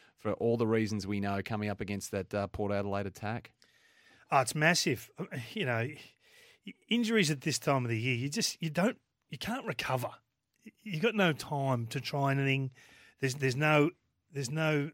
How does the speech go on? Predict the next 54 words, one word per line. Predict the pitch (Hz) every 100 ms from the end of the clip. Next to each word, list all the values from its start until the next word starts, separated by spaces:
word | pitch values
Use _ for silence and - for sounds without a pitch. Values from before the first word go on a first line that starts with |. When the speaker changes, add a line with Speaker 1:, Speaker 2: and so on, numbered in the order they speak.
| _
Speaker 2:
um, | 131 123 117 113 110 123
lag | 131 143 143 143
with | 123 123 -
errors | 135 143 214 - - -
that | 135
are |
made. | 131 139 160
If | 147
you, | 165 - - - _
yeah, | - - - 311 -
Dixon | 277 202
gets | 156 139
hold | 143 139
of | 123
him | 117
for | 120
five | 110 135 120
minutes, | 139 127 113
it's | -
over. | 165 220 - - _ _ _ _ _ _
It, | 180 190
it, | 208 - -
you |
know, | 175
you | 196 170
just | - 196 -
can't | 196 147
get | 151 - - - 151
matchups | 147 - 139 -
wrong. | 135 143 139 110
So, | - 139 139 135 - - - _ _ _
oh, | 156
it's | 147 165
a |
bitter | 139 202 156
blow. | 120 123 123 120
I, |
I | 156 135
really, | 135 165 160 131 113 -
I | 135
really | 131 160 160
feel | 123 143 135 147
for, | - 127 123
um, | 120 113 - _ - - - - - - _ -
for | 143
Luke | 143 139
Beveridge. | 160 151 143 135
How | 139 156
do |
you, | 143 120
Speaker 1:
Mm. | 113
Speaker 2:
how | 104 160
do |
you | 151 123